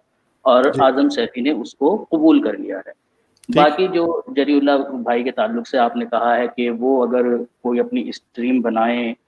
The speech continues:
Speaker 1: اور مجھے ان کے اوپر اعتماد ہے، میں وہاں آ کر گفتگو کر سکتا ہوں، تو یعنی اس کا مطلب یہ ہوا کہ آپ یحییٰ صاحب کی stream پر آ کر بات کرنے کو قابل اعتماد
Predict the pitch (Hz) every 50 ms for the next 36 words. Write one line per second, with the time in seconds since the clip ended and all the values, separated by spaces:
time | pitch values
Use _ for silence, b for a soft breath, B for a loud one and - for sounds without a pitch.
0 | _ _ _ - 127 117 120 127 135 123 139 135 120 123 123 120 - 127 120 120
1 | 117 - - 110 113 110 - 117 113 117 123 131 123 123 120 123 120 120 117 117
2 | 113 113 113 110 127 127 127 117 131 120 113 120 110 - _ 120 117 131 120 -
3 | 120 117 - 120 - - - 139 135 120 123 135 143 - - 139 135 127 135 143
4 | 139 120 123 - - 147 139 135 131 - 143 139 135 147 156 160 143 127 120 123
5 | 127 123 - 143 143 - - 127 123 135 135 - 139 139 131 127 123 127 135 147
6 | 147 143 143 131 135 131 - 143 135 127 - _ - 139 143 147 143 147 131 117
7 | 120 127 123 - 143 139 131 117 123 123 131 - - - 123 120 120 123 127 127
8 | - 120 127 - - 120 117 123 135 139 139 - 120 120 - - 123 123 131